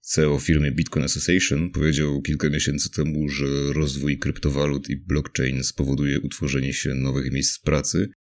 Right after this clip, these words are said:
czy stricte firm wykorzystujących te technologie. No i myślę, że wy jesteście idealnym przykładem na potwierdzenie jego słów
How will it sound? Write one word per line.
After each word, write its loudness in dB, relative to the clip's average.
czy 0
stricte 0
firm 0
wykorzystujących -2
te -4
technologie. -2
No 2
i 2
myślę, 2
że 2
wy 0
jesteście 2
idealnym 2
przykładem -2
na -4
potwierdzenie 0
jego -4
słów 0